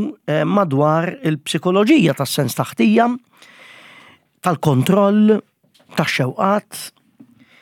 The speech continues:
Qed nitkellmu fuq aspetti differenti, em, em, ta' reliġjon u ta' moralità,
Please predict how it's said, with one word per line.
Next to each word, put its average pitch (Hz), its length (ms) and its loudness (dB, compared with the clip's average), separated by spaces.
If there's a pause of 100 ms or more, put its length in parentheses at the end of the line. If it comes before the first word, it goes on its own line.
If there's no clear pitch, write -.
(260)
Qed 220 160 -2
nitkellmu 208 500 2
fuq - 220 -2
aspetti 180 880 -2 (240)
differenti, 185 1080 -2 (840)
em, 156 580 0
em, 151 680 -4 (140)
ta' 180 120 -2
reliġjon 233 960 2 (520)
u 156 360 2
ta' 143 320 0 (300)
moralità, 156 800 0